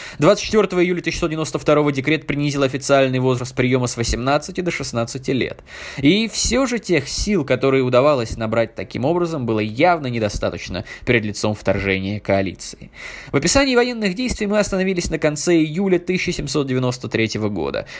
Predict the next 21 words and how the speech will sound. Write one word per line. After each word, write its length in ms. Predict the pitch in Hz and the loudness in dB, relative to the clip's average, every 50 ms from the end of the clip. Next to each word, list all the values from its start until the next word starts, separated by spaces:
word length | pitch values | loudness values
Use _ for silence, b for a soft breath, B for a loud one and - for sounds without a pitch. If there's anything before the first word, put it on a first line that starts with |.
| B B | B B
Времени 340 | 127 151 180 180 175 156 | 4 4 4 4 2 -2
совершенно 960 | 131 - - 160 143 143 127 127 - - - - 151 160 147 131 113 107 98 95 | -4 -2 0 0 0 0 0 -2 -2 -2 -2 2 2 4 2 2 0 -2 -4 -4
критическом. 760 | - 95 98 98 - - - - - - - - - 92 | -4 -4 -6 -6 -8 -12 -12 -10 -10 -10 -10 -8 -6 -4
Двенадцатого 540 | 101 110 123 160 190 185 - - 160 156 160 | 0 0 2 4 2 2 2 0 2 4 4
июля 240 | 147 160 170 170 165 | 4 4 4 2 2
капитулировала 640 | - 147 127 117 123 123 135 143 143 143 139 139 | 0 -4 -4 -2 -2 0 2 2 2 2 2 0
крепость 420 | 117 135 123 - - 127 - - - | 0 -2 -2 -2 -4 -6 -8 -4 -2
Конде. 420 | - 104 92 71 71 55 52 - B B B B B | 0 0 0 -2 -4 -10 -10 -10 B B B B B
Двадцать 380 | B 135 147 156 - - - - | B 4 4 4 4 0 -2 0
третьего 360 | 156 170 170 165 160 165 170 | 2 2 2 2 2 0 2
июля 280 | 170 170 170 170 170 | 2 2 2 2 2
в 40 | 147 | 4
разных 320 | 151 165 160 143 139 131 127 | 4 2 2 2 -2 -4 -2
концах, 520 | 127 117 113 - - 160 165 139 - - | -2 -2 -2 -2 2 4 4 4 2 0
но 80 | 110 107 | -4 -6
с 100 | 104 104 | -6 -4
грозным 640 | 95 117 117 131 151 170 160 127 113 117 120 127 117 - | -2 0 4 6 6 6 4 4 0 -2 -4 -4 -4 -4
общим 160 | - 104 104 | -6 -6 -6
смыслом 440 | - - 127 139 127 - 113 104 110 | -4 0 0 0 0 0 0 0 0
для 100 | 98 - | -2 -2
Франции, 640 | - - 120 139 151 160 151 - 165 170 170 165 | 0 2 2 2 2 2 0 2 4 4 4 4